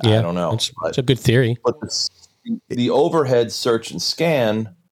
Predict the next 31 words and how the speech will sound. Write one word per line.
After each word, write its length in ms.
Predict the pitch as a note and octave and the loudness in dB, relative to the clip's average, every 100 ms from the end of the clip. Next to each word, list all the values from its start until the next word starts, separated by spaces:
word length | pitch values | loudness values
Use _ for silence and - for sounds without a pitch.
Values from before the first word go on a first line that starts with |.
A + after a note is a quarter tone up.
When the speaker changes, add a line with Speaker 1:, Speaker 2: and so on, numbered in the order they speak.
| _ _ _ _ - | _ _ _ _ -4
Speaker 2:
uh, 360 | A2 A2 G#2 - - | 2 2 2 -2 -6
if 160 | A#2+ | -2
I 140 | B2+ F#3 | 0 2
don't 300 | F3+ B2+ A#2+ | 2 0 2
know 220 | B2 C#3 | 2 4
where 200 | D3 C#3+ | 4 2
the 80 | C3 | 2
problem 460 | - C3 D3 D#3 | 0 2 2 2
is, 480 | D#3+ D#3+ D#3+ D#3+ - - _ _ _ _ _ _ _ - | 2 2 0 -2 -8 -14 _ _ _ _ _ _ _ -6
and 160 | G#2+ | 0
let's 200 | A2+ A#2+ | 2 2
say 180 | - B2+ | 2 2
I 100 | A#2+ | 2
hear 240 | A2 B2 A2+ | 2 0 0
some 260 | - G#2+ | 0 -2
sort 220 | G2+ A2+ | 0 -2
of 60 | G2 | -2
sound 460 | - G2+ G2+ G#2+ G#2 | -2 -2 0 0 0
in 100 | F#2+ | -2
the 60 | |
backyard 580 | F2 F2+ F#2 F2+ F2+ G2 | 0 -2 -2 0 0 0
in 40 | |
the 80 | F2+ | -2
woods, 480 | E2 G2 A#2 - - _ _ _ _ _ _ | -2 -2 -2 -8 -14 _ _ _ _ _ _
I 80 | C#3 | -2
may 220 | F3 A3 | 2 2
not 300 | G#3 G3+ - | 2 0 0
be 120 | C#3+ | -2
pointing 360 | C#3 D3+ C3+ A2+ | 0 0 0 0
my 140 | G#2+ | 0
gun 540 | F#2 G#2+ A#2+ G2+ G2 | 0 2 2 2 0